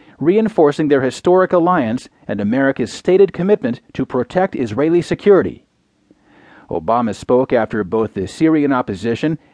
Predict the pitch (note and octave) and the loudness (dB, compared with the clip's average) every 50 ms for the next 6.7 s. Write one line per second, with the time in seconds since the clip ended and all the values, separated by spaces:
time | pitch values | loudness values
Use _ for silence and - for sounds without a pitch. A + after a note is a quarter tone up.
0 | _ - F#3+ G#3 G3 F#3+ D#3+ D#3 G#3 G3+ F3+ D#3+ C3 A#2+ A2+ A2 - - F3 F#3 | _ -4 -4 -2 -2 -2 0 2 0 2 2 2 0 0 -2 -4 -2 -2 -2 -2
1 | - - F3 D#3 D3+ D3+ D3+ D3 C#3+ D3 D3 - - C3 G#2 F#2+ D3+ F3+ F3+ - | -2 -2 0 2 2 2 4 2 2 2 0 0 -2 -4 -2 0 0 0 0 0
2 | D3+ A#2+ A2 - - - D3 C#3 C3+ B2+ - A#2+ A2+ A2 A#2+ A#2 - A#2 A2 F#2 | -2 -4 -4 -6 -8 -6 -4 -4 -4 -2 -2 -2 -2 0 0 -2 0 -4 -6 -4
3 | G2 G#2 A2+ E3 G3+ - - _ _ _ _ _ _ _ E2 F2 D#2+ - _ A#2 | -4 -2 0 0 -2 -2 -6 _ _ _ _ _ _ _ -8 -8 -8 -6 _ 0
4 | B2 D3+ D#3+ - - A2+ E2+ E2+ E2+ G#2+ A2 - - A2 G#2+ A2 A2+ B2 C3+ C#3+ | 0 0 0 -2 -4 -4 -4 -2 -4 -6 -6 -6 -6 -6 -4 -2 -2 -2 -2 -2
5 | B2 A#2+ A#2+ - F3 G3 G#3 F#3+ F3 D3+ C#3 - C#3+ D3 D3 D#3 D3 B2 C3 B2+ | -4 -4 -4 -4 -2 -2 0 0 0 -2 -2 -4 -4 -2 -2 -2 0 0 -2 -2
6 | - - D3+ C3+ F3 F#3 F3+ E3 - - G#2+ - - | -2 -4 -2 0 2 2 2 0 -2 -8 -12 -12 -18